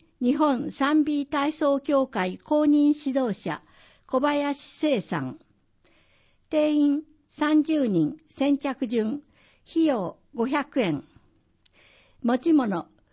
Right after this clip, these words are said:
動きやすい服装、タオル、飲み物。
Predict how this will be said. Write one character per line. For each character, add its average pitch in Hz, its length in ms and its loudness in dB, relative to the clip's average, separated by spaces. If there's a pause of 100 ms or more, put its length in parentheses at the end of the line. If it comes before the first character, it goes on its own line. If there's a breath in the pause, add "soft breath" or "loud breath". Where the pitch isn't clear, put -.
(240)
動 302 280 4
き 311 140 -6
や 302 120 0
す - 160 -8
い 262 160 -2
服 - 240 -14
装、 240 480 -6 (260)
タ 320 220 -2
オ 247 100 0
ル、 165 240 -6 (240)
飲 214 160 0
み 277 140 4
物。 190 360 -2